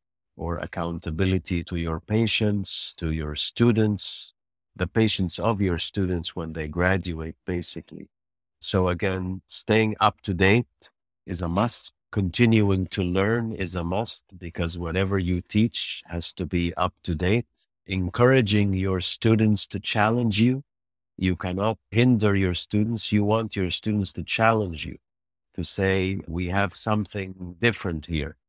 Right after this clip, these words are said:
I read something the other day on one of the internet resources that is contrary to what you're saying." So you have to give the opportunity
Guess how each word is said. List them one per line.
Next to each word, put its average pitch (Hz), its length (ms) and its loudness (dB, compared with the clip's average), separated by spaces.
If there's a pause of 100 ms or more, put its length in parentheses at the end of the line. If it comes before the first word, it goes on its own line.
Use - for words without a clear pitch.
(240)
I 90 140 2
read 101 280 0
something 104 520 0
the 92 120 -2
other 95 320 2
day 98 480 4
on 87 400 -2
one 90 220 -6
of 90 100 -8
the 95 120 -8
internet 95 560 -6 (100)
resources 92 720 -4
that 92 180 -8
is 90 160 -4
contrary 95 760 -2
to 92 120 -14
what 85 240 -12
you're 82 280 -10
saying." 80 240 -8 (580)
So 95 420 2
you 95 280 0
have 113 280 0
to 101 320 -2
give 113 320 4
the 113 140 -2
opportunity 98 960 -2